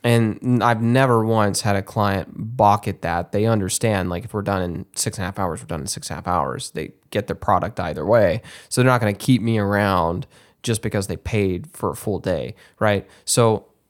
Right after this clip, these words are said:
day rate based on ten hours, or half day based on five hours before or after twelve. Anything over ten hours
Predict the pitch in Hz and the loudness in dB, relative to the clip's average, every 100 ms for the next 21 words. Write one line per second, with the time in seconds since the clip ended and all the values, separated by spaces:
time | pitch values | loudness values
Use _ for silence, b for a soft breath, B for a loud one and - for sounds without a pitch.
0 | _ _ _ 139 151 143 127 120 - _ | _ _ _ 4 6 6 6 4 -2 _
1 | 104 98 - 90 - 139 135 113 107 104 | -4 -2 -4 -6 2 4 6 6 4 2
2 | 107 - - _ _ _ _ _ _ _ | 0 -4 -10 _ _ _ _ _ _ _
3 | - - 123 123 - 120 110 110 107 104 | -8 -2 2 2 2 0 2 -2 -2 -6
4 | - 117 110 110 107 107 - 101 - 117 | 0 2 2 2 0 0 -4 -10 0 2
5 | 110 - - 92 - 104 - 143 135 123 | 2 0 -4 -4 -6 -10 2 4 4 0
6 | _ _ _ _ _ _ _ _ _ 127 | _ _ _ _ _ _ _ _ _ 2
7 | 120 113 107 101 104 156 143 135 127 131 | 2 2 0 -2 0 2 4 4 4 0